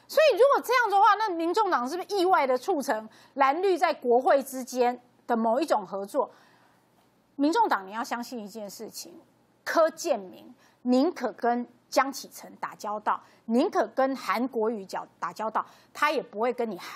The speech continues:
黄国昌打交道，他也不会跟你民众党打交道。所以以后民进党政府他有什么政策想要过，他不是去找你民众党谈呢，他是去找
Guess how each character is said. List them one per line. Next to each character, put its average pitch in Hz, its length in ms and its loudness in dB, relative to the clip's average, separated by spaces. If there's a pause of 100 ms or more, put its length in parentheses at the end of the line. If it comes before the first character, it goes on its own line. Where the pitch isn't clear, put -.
(400)
黄 214 220 -4
国 202 220 -4
昌 202 280 -6
打 - 160 -8
交 180 220 -12
道， - 200 -6 (280)
他 - 100 2
也 302 80 6
不 - 100 -6
会 294 120 4
跟 277 180 0
你 220 80 -8
民 202 240 -8
众 247 220 -4
党 - 120 -10 (120)
打 - 160 -12
交 214 200 -6
道。 196 160 -2 (280)
所 - 180 2 (320)
以 254 180 -2
以 226 60 4
后 311 340 6 (200)
民 294 200 0
进 415 220 2
党 233 220 0 (280)
政 392 240 2
府 196 200 -10 (200)
他 440 200 2
有 392 100 2
什 - 160 -4
么 233 120 -4
政 381 340 2
策 - 340 0
想 - 180 -10
要 277 160 2
过， 294 400 2 (320)
他 - 140 -2 (140)
不 247 180 -6
是 370 160 -8
去 339 160 -4
找 226 240 0
你 233 180 -6
民 208 240 -14
众 233 200 -4
党 156 200 -6
谈 - 180 -12 (140)
呢， 175 60 -18 (480)
他 - 140 0
是 523 180 0
去 453 160 -2
找 - 180 0